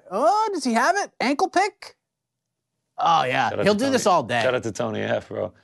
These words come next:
Speaker 1: Yep.
Speaker 2: You know, he, he attempts more takedowns for fifteen minutes than Merab.
Speaker 1: Oh, yeah, he's a
Speaker 2: That's
Speaker 1: be-,
Speaker 2: an
Speaker 1: he's a
Speaker 2: insane
Speaker 1: monster.
Speaker 2: stat.
Speaker 1: His pace is incredible. Ask Edmund Shabazian. I actually felt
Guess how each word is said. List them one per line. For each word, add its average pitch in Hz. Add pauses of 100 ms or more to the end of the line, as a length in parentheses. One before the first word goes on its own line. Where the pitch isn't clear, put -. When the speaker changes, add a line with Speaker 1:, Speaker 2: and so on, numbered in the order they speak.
(240)
Speaker 1:
Yep. 123
Speaker 2:
You 131
know, 151
he, 165
he 131
attempts 139
more 135
takedowns 110
for 87
fifteen 101
minutes 101
than 98
Merab. 90 (240)
Speaker 1:
Oh, 143
yeah, 127
he's 135
a -
Speaker 2:
That's 120
Speaker 1:
be-, 123
Speaker 2:
an 113
Speaker 1:
he's 107
a 123
Speaker 2:
insane 123
Speaker 1:
monster. 98
Speaker 2:
stat. 87 (1600)
Speaker 1:
His 143
pace 147
is 95
incredible. 95 (1300)
Ask 175
Edmund 156
Shabazian. 107
I 123
actually 165
felt 127